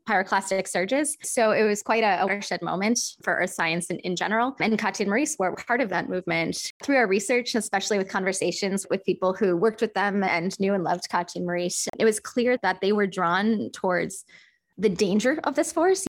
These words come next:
It was so incredibly powerful, so dangerous. That was very exciting to both of them, but also the fact that there's so little known about how these explosive volcanoes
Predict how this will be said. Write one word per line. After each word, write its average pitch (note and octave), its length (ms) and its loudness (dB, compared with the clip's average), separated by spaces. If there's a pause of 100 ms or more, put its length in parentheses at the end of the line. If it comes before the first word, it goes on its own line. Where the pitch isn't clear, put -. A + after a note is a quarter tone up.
(120)
It G#3+ 100 2
was G#3 100 0
so A#3+ 560 6
incredibly G#3+ 640 2
powerful, F#3 880 0
so G#3+ 320 2
dangerous. G3+ 540 2
That A3 180 0
was D4+ 120 0
very G#3 220 4
exciting F3 520 -2
to G#3+ 120 -4
both G3+ 320 -2
of G3 80 0
them, E3+ 320 -2 (300)
but A3+ 100 4
also A#3 220 2
the A#3 80 0
fact G#3 240 -4
that G3 120 0
there's G#3 200 0
so A#3+ 120 4
little G#3+ 340 2
known F3 540 0
about E3+ 340 0
how F3+ 280 2
these E3 380 -2
explosive E3+ 560 -2
volcanoes E3+ 840 -2